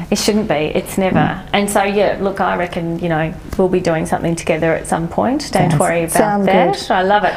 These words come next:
Speaker 2: Watch this space. <laughs>
Speaker 1: Watch this space. Dot, dot, dot. Thanks, Lisa Watt.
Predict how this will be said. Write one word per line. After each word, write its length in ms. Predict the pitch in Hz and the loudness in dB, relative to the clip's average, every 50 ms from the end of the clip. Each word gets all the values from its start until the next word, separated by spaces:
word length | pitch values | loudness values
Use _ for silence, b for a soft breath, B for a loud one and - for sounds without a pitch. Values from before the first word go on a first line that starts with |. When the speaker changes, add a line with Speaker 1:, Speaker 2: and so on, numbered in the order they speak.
| - - | 0 0
Speaker 2:
Watch 220 | 208 220 214 - - | 0 0 0 2 0
this 140 | 202 196 - | 0 0 0
space. 380 | - - 175 165 165 170 - - - | 0 0 0 0 0 -4 -6 -6 -2
<laughs> 60 | - | 2
Speaker 1:
Watch 160 | 277 294 359 | 4 4 6
this 200 | - 330 453 - | 6 4 4 4
space. 540 | - 466 - - 269 339 302 202 - - - | 2 2 2 2 2 2 2 0 -2 -2 0
Dot, 280 | - 247 233 - - - | 0 0 2 2 2 2
dot, 240 | 240 208 - - - | 2 2 2 2 2
dot. 400 | 220 196 190 - - - - - - - - - | 2 2 2 2 0 -4 -8 -14 -20 -14 -6 -2
Thanks, 260 | 262 220 208 - - | -2 -2 -2 0 -2
Lisa 240 | 208 208 208 - 185 | -2 -2 0 0 0
Watt. 400 | 175 214 247 - - - - - | 2 2 0 0 -4 -10 -16 -18